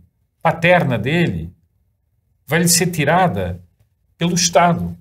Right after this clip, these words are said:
que ele não quis combater. Então, essa divisão é que me parece muitas vezes, é, um pouco perniciosa, porque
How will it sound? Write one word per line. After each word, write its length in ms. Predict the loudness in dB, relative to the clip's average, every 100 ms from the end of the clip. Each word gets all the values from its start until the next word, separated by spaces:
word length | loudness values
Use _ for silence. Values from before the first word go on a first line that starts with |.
| _
que 80 | 0
ele 100 | 2
não 160 | 4
quis 180 | 2 -2
combater. 640 | -2 0 0 0 -2 -4 -6 -16 _ _ _ _ _ _ _ _
Então, 520 | -14 -4 0 0 -2 -8
essa 500 | -4 -2 0 0 -2
divisão 580 | -2 -2 -2 -2 -2 -2
é 60 | -2
que 120 | -2
me 100 | -4
parece 420 | -2 0 0 -2
muitas 300 | -6 -6 -6
vezes, 560 | -4 -4 -4 -6 -8 -12 _ _ _ _ _
é, 640 | -6 -4 -4 -4 -6 -10 -16 _ _
um 60 | -10
pouco 220 | -8 -8
perniciosa, 960 | -4 -2 -2 -2 -2 0 0 -2 -6 -10 -14 _ _ _ -10
porque 720 | -8 -8 -6 -4 -4 -6 -8